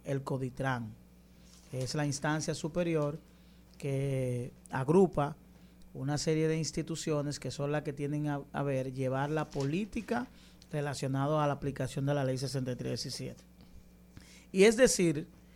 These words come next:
que no dejen al Intran solo en esa meta.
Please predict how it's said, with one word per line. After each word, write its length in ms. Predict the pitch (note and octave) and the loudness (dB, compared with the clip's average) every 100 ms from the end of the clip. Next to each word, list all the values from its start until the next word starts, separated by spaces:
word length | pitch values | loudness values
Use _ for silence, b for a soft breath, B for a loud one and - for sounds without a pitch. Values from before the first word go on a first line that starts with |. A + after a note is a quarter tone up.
| B - | B -10
que 180 | - F#3 | 2 4
no 240 | F#3 B3 A3+ | 6 4 8
dejen 440 | B3 A#3 A3 G3+ | 8 10 8 4
al 140 | F3 | 2
Intran 480 | E3 D3+ E3+ F#3+ F#3+ | 2 0 2 2 2
solo 560 | E3+ - D#3 D3+ E3 - - - - - - - - - - | 0 4 6 6 4 0 -14 -20 -20 -20 -20 -20 -20 -20 -6
en 220 | D3+ C#3+ D3+ | -2 0 0
esa 340 | E3 - D3 | -2 -2 -2
meta. 540 | C#3 C#3+ C3+ - - | -2 -2 -4 -8 -12